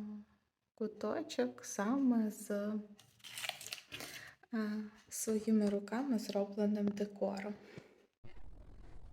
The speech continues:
Перед тим, як іти на майстер-клас, зайшли,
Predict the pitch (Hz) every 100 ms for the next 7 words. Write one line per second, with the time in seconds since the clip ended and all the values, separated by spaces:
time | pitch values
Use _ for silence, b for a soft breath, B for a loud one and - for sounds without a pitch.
0 | - - 254 240 - 269 262 247 240 -
1 | 240 226 220 226 - 220 - - 220 294
2 | - - B B B B 233 226 - -
3 | 247 240 240